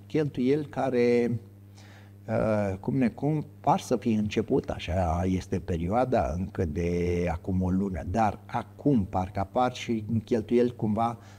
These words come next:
neașteptate. Au trecut sărbătorile, um, cheltuielile legate de ele, își doresc mai mult în continuare sau chiar constată că este nevoie.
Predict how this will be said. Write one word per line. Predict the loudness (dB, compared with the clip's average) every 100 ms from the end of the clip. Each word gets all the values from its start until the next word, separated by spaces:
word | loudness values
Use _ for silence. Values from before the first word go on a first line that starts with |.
| -10
neașteptate. | -2 2 4 4 2 -2 0 0 -2 -6 -14 -20 -20 -20 -4
Au | 0
trecut | 0 0 0 -2 0
sărbătorile, | 0 2 0 0 2 4 4 6 4 4 2 2 2
um, | 0 0 -2 -4 -6 -12 -14 -14 -14 -18 -4
cheltuielile | -2 0 0 2
legate | 0 0 -2 -2 0
de | 0 2 0 0 -2 0
ele, | 2 4 4 2 -4 -16 -18 -18 -20 -20 -20 -20 -4
își | 4 6
doresc | 6 6 4
mai | 4 4
mult | 8 6 4 -6 -16 -20 -20 -6
în | 0 2
continuare | 6 6 6 4 4 2 -2 -10 -16 -16 -14
sau | -4 0 0 -4
chiar | -2 4 4
constată | 2 -2 -2 -2 0 -2
că | -2 -2
este | 0 0 0 2
nevoie. | 2 4 4 4 2